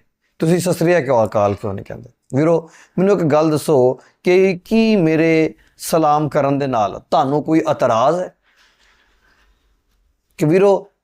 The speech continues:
میں سلام، تہاڈے تے سلامتی بھیجنے آ، اے جے بری گل کی ہے؟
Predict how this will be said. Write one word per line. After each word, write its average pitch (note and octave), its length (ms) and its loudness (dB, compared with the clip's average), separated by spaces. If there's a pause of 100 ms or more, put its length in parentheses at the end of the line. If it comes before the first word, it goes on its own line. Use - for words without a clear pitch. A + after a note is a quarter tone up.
میں E3 460 0 (300)
سلام، D3+ 520 0 (360)
تہاڈے C3+ 200 0
تے D#3+ 80 0
سلامتی C3+ 440 0
بھیجنے A2+ 420 -2
آ، F2+ 60 -10
اے - 320 -8
جے D#3 140 2
بری F3 400 0
گل C#3+ 240 0
کی A2+ 240 -4
ہے؟ - 40 -12